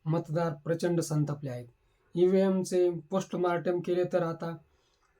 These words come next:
आत दडलेले सर्व सत्य बाहेर येईल. त्यांच्या भांडणातून नक्कीच सत्य बाहेर येईल. महाराष्ट्रासारख्या मोठ्या राज्यात शासकीय स्तरावर एवढा मोठा डल्ला मारला जावा, आता याचा सोक्ष मोक्ष लावायचाच.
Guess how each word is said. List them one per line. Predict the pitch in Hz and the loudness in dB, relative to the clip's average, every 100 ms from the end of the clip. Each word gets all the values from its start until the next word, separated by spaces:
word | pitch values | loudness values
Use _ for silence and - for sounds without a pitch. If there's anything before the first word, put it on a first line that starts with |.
| _ | _
आत | 175 170 | -4 0
दडलेले | 147 170 175 175 170 | 4 4 4 2 0
सर्व | - - 190 185 185 | -2 2 6 6 4
सत्य | 175 165 175 | 0 -4 -2
बाहेर | 151 165 160 | 0 0 0
येईल. | 160 160 143 - _ _ - | 0 0 -4 -10 _ _ -4
त्यांच्या | 175 185 190 | 2 4 4
भांडणातून | 160 147 160 165 165 160 | 4 2 0 -2 -2 0
नक्कीच | 165 - 180 - - | -2 -4 -8 -8 -8
सत्य | 151 - 160 | -8 -6 -4
बाहेर | 147 147 143 | 0 0 0
येईल. | 143 131 - _ _ _ _ - | -2 -6 -14 _ _ _ _ -2
महाराष्ट्रासारख्या | 185 220 214 214 196 185 185 | 2 4 4 2 0 2 2
मोठ्या | 180 185 175 | 2 2 2
राज्यात | 170 147 165 | 0 -2 -2
शासकीय | - - 180 - - 185 | -4 -4 -4 -4 -2 -2
स्तरावर | 170 170 160 165 160 | -2 -4 0 2 2
एवढा | 165 175 | 2 0
मोठा | 170 165 160 156 - _ _ _ _ - | 0 -2 -4 -6 -10 _ _ _ _ -8
डल्ला | 135 165 170 170 | 0 2 2 2
मारला | 165 156 160 | 2 0 -2
जावा, | 151 147 147 147 _ _ _ _ | -2 -2 -4 -8 _ _ _ _
आता | 151 151 | -10 -4
याचा | 160 160 160 | -4 -4 -4
सोक्ष | - - 165 - | -6 -4 -4 -2
मोक्ष | 165 165 147 170 | -2 -2 -2 -4
लावायचाच. | 156 156 156 160 151 170 156 - | -4 -2 -2 -4 -6 -8 -6 -10